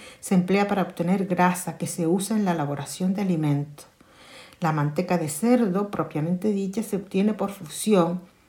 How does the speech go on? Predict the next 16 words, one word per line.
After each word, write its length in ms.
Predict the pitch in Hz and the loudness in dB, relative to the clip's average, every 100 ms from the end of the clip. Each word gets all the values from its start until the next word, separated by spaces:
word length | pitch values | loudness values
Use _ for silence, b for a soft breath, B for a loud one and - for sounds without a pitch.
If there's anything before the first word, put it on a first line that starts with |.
| b - | b 0
y 160 | 190 196 | 4 4
es 140 | 208 | 4
más 200 | 220 202 | 2 2
dura 240 | 220 208 190 | 4 4 4
y 60 | |
consistente 720 | 185 165 147 - 180 190 208 | 0 -4 -6 -2 2 2 0
que 100 | 190 | 0
la 120 | 160 139 | 0 0
grasa 340 | 147 151 175 | -2 -4 -6
del 140 | 160 | -6
tocino. 500 | - 143 - 139 127 - - - _ - _ - - - - B B B - - | -8 -10 -4 -2 0 -2 -10 -20 _ -20 _ -20 -20 -20 -20 B B B -8 -2
En 80 | |
la 80 | 165 | 0
manteca 400 | 143 147 139 160 | 0 -4 -6 -6
de 100 | 156 | -4
cerdo, 540 | - 220 247 196 220 | -2 0 0 0 -4